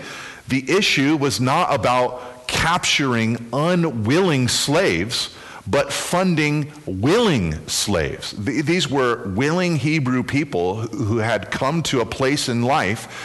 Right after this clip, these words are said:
for whatever reason where they needed, uh, access to provision, income, work, and so slavery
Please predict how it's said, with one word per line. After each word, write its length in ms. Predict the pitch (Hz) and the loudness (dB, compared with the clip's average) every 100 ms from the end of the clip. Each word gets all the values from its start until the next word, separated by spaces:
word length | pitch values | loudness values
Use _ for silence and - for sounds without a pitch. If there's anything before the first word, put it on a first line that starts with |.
| - - - | -12 -14 -8
for 220 | - 101 | -2 0
whatever 500 | 95 156 147 131 120 | 2 2 4 4 2
reason 500 | 107 139 151 95 95 | 2 0 0 0 0
where 140 | 107 | 0
they 160 | 120 127 | 0 2
needed, 680 | 117 113 156 190 117 98 139 - - - - | 2 2 2 2 2 0 -4 -8 -16 -16 -8
uh, 300 | - 92 92 - - - - | -2 -2 -4 -10 -20 -20 -4
access 760 | 120 175 - - 107 90 113 - | -2 0 -2 -2 0 0 -2 -4
to 300 | - 98 80 | -2 -2 -2
provision, 920 | - 90 87 147 147 160 147 143 - | -4 -2 0 0 2 0 0 -4 -4
income, 880 | 117 139 156 139 131 139 143 - 92 | 0 0 0 0 0 0 -2 -6 -4
work, 440 | 110 131 147 - - - - - | 0 0 -2 -8 -12 -14 -10 -4
and 180 | 107 | -2
so 200 | - 123 | 0 0
slavery 840 | 107 - - 131 160 143 110 104 | 0 0 0 2 2 2 0 0